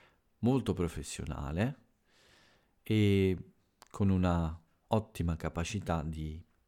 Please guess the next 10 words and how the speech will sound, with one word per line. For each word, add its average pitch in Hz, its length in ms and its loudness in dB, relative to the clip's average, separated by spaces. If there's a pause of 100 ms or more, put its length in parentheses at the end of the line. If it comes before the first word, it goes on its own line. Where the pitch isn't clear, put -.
(720)
appassionare 90 840 0
il 85 100 -2
pubblico 82 720 -6 (520)
alle, 78 560 -4 (460)
eh, 80 500 -8 (1080)
alle 92 160 0
storie 85 420 4
che 82 80 -6
lui 82 140 -4
racconta. 80 600 -10